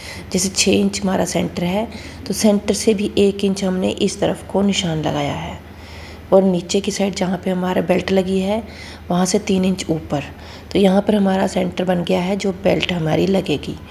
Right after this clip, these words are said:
तो यहाँ पर ढाई inch इस तरफ और ढाई inch हमने इस तरफ लिया है।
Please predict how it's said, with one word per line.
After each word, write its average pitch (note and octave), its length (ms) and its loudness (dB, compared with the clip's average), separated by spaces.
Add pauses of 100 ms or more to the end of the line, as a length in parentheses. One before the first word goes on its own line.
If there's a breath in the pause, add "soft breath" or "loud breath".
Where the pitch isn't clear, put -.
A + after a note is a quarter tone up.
(420 loud breath)
तो G3 60 4
यहाँ G3 200 6
पर G3 140 0
ढाई F#3 300 2
inch F#3+ 200 0
इस - 160 -2
तरफ G#3 300 2
और G3 60 2
ढाई E3+ 240 2
inch F3 200 -2
हमने F3 200 0
इस - 220 -2
तरफ D#3+ 260 -2
लिया D3+ 240 0
है। D3 220 -4